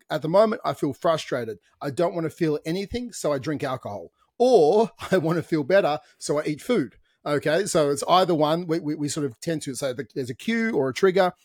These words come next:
then there's a routine, and the routine is followed by a reward, and the reward is I don't feel anything anymore 'cause I'm shit-faced, or <laughs> I feel better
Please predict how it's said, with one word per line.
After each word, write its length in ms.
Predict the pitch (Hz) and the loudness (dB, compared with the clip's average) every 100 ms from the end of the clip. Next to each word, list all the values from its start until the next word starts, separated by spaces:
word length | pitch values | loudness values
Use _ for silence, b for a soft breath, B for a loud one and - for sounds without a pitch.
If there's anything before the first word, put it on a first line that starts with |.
| _ | _
then 140 | 185 196 | 0 2
there's 180 | 202 175 | 0 0
a 60 | |
routine, 840 | 160 156 139 - 247 226 147 151 180 B B | 0 -2 -4 -4 -2 -2 -2 -4 -8 B B
and 140 | 160 160 | -2 0
the 80 | |
routine 540 | 156 165 - 214 233 180 | 0 -2 -2 -2 0 -2
is 360 | 143 147 160 - _ | 0 -2 -4 -10 _
followed 280 | - 165 147 | 0 2 2
by 160 | 147 143 | 0 0
a 80 | |
reward, 640 | 139 135 151 214 175 147 147 | 0 0 4 6 6 4 0
and 100 | 139 | -6
the 60 | 143 | -4
reward 320 | 160 202 202 | 2 4 4
is 220 | 165 160 - | 2 -2 -6
I 100 | 139 | -10
don't 320 | 127 170 202 | -2 -2 -2
feel 260 | - 175 160 - | -4 -2 -2 -4
anything 380 | 151 160 160 147 | -6 -4 -6 -6
anymore 400 | 143 135 151 190 | -4 -4 -4 -6
'cause 180 | - 131 | -8 -6
I'm 240 | 135 135 - _ | -6 -6 -12 _
shit-faced, 760 | - - 180 - 170 240 - - b b | -6 -4 -2 -4 -6 -6 -14 -18 b b
or 380 | 220 214 165 165 185 - | 6 8 6 2 -2 -10
<laughs> 180 | - - | -4 0
I 120 | 175 | 0
feel 240 | - 165 | 0 0
better 440 | 135 196 185 151 | 4 4 4 2